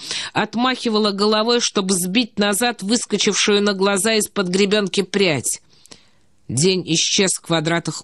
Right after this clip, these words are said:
окон, исчез и белый сокол, неслышным прошел плещущий гавот в три часа дня, и совершенно неслышным пришел тот,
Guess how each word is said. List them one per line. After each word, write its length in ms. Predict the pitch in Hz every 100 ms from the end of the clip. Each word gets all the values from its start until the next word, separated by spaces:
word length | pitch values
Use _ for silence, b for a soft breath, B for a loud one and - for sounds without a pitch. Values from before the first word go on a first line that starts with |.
| -
окон, 400 | 208 208 214 202 B B B B
исчез 540 | 226 240 - 302 294 -
и 40 |
белый 360 | 226 254 269 240
сокол, 580 | - - 294 262 262 240 b b b b b
неслышным 800 | - 175 202 - 240 240 226 208
прошел 560 | 170 180 175 - 214 208
плещущий 920 | - 196 208 233 - - 185 - 190
гавот 500 | 170 185 185 226 226
в 140 | - -
три 180 | 196
часа 340 | 196 190 - 196
дня, 380 | 185 196 196 190 B B B B B _ _
и 80 | 147
совершенно 1040 | - 170 170 - - 277 277 254 240 220 b b b b _ _
неслышным 960 | 156 190 196 - 220 247 214 - 151 120
пришел 540 | 160 156 - 196 185 - _
тот, 420 | 233 233 - -